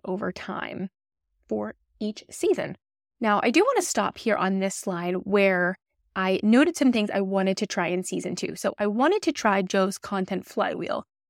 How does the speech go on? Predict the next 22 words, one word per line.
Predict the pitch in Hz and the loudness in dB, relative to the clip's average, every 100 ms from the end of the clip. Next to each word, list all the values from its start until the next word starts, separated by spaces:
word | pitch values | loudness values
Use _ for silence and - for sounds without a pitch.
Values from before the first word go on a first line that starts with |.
| _ | _
in | 254 269 254 | 2 6 6
that | 202 190 | 4 0
he | - 233 | -2 -2
created | - 208 190 180 | 0 0 2 -2
a | - | -2
social | - 262 240 | 0 2 0
post | 220 240 214 208 - - _ _ - | 0 4 4 4 -2 -12 _ _ -2
and | 202 | 2
then | 208 202 | 2 2
some | - 196 | 0 -4
content | - 180 180 180 - | -2 -4 -4 -6 -6
from | - - | -8 -6
there. | - - 196 - _ _ _ _ _ - | -4 -4 -6 -12 _ _ _ _ _ 0
I | |
wanted | 214 214 254 | 2 4 4
to | 233 | 2
batch | 190 185 185 - | 2 2 0 -4
at | - | -2
least | 214 226 - - | 0 0 -4 -12
two | - 254 254 | -2 2 2
solo | - 214 208 208 | 2 2 2 2
episodes. | 220 214 - 208 202 | -2 -2 0 0 0